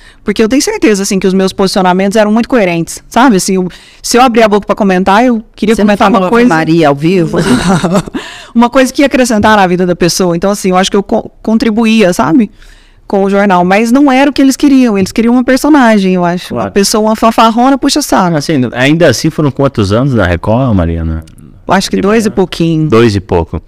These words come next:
Speaker 3: Que já é um baita tempo, né?
Speaker 1: Nossa Senhora.
Speaker 3: Jesus, Maria e José, né?
Speaker 1: E é engraçado como a gente manda pro universo, eu acredito muito nisso, assim, eu pedi muito a Deus, assim, que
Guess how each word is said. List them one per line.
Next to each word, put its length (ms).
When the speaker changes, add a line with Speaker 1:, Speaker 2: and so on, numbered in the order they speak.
Speaker 3:
Que 120
já 140
é 20
um 140
baita 440
tempo, 360
né? 340
Speaker 1:
Nossa 400
Senhora. 300
Speaker 3:
Jesus, 480
Maria 340
e 40
José, 440
né? 260
Speaker 1:
E 80
é 40
engraçado 500
como 200
a 140
gente 220
manda 280
pro 160
universo, 540
eu 60
acredito 380
muito 320
nisso, 260
assim, 160
eu 60
pedi 220
muito 220
a 100
Deus, 300
assim, 320
que 240